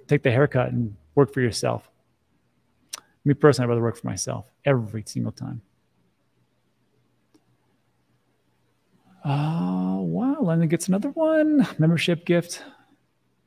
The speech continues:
You are welcome. You're welcome. And let's, that's it right there. Tom Williams, I remember when mortgage rates hit se-, seventeen percent. I don't remember that, but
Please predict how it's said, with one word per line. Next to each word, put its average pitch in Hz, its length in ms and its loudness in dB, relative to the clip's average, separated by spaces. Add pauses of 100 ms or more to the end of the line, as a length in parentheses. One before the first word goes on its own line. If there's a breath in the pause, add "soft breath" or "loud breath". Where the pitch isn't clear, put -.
(480)
You 123 100 -4
are 113 80 -2
welcome. 202 480 0 (800)
You're 120 100 -8
welcome. 143 440 0 (1200)
And 147 100 4
let's, - 300 2 (200)
that's 143 280 0
it 120 60 -2
right 113 240 -8
there. - 260 -14 (1500)
Tom 151 320 4
Williams, 143 480 6 (120)
I 156 40 4
remember 160 220 8
when 151 120 6
mortgage 147 240 8
rates 143 180 6
hit 147 160 0 (120)
se-, 160 260 0
seventeen 143 300 2
percent. 135 360 -4 (1500 soft breath)
I 175 80 4
don't 214 120 8
remember 196 240 8
that, 143 480 0 (260)
but 151 580 4